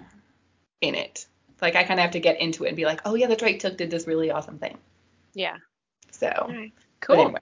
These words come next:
Speaker 2: I get it. I
Speaker 1: But
Speaker 2: dig.
Speaker 1: major-, but majority still yes on that.
Speaker 2: Uh-huh.
Speaker 1: Um, the best Sam episodes, as the John Lars Memory slash Devil You Know double feature, yes,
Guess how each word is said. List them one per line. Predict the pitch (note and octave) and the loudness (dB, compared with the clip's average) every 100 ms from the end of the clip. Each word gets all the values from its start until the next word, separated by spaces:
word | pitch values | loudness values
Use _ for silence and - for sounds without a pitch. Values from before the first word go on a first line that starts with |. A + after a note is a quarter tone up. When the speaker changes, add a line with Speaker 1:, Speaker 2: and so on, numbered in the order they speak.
| - | -4
Speaker 2:
I | A#3 | 4
get | A3 | 4
it. | A3+ - _ | 4 -6 _
I | G3 | -4
Speaker 1:
But | G3+ F#3+ | 8 8
Speaker 2:
dig. | |
Speaker 1:
major-, | A3 A#3+ B3 - | 8 10 10 10
but | A#3 A3+ | 4 4
majority | A#3 A3+ A#3 | 6 6 6
still | A#3+ G#3 | 0 -2
yes | G#3 - - | 0 -2 -4
on | D3 | -4
that. | - - - - _ _ | -6 -12 -16 -20 _ _
Speaker 2:
Uh-huh. | F#3+ F#3 E3 - E3 | -14 -10 -10 -10 -14
Speaker 1:
Um, | C#3+ - D#3+ - _ _ | -14 -14 -16 -18 _ _
the | A3 | 4
best | A#3+ B3+ B3+ | 6 8 8
Sam | B3 | 8
episodes, | A#3+ A#3+ A#3+ A3+ A3 G#3 | 8 6 6 8 8 6
as | - F3 F3 | 4 2 2
the | E3 E3 D#3 D3+ | 0 0 0 -2
John | D#3 E3 | 2 4
Lars | D#3+ D#3 | 6 4
Memory | D#3+ D#3 D#3 | 2 0 -2
slash | D#3 D3+ - | 2 2 4
Devil | D#3+ D#3 | 0 0
You | D3+ | -2
Know | D#3 E3 | -2 -2
double | - D#3+ D#3+ | 2 2 2
feature, | G#3+ G#3 G3+ G3 | -2 4 6 6
yes, | F#3 A3+ A3+ - - | 6 6 6 -2 -14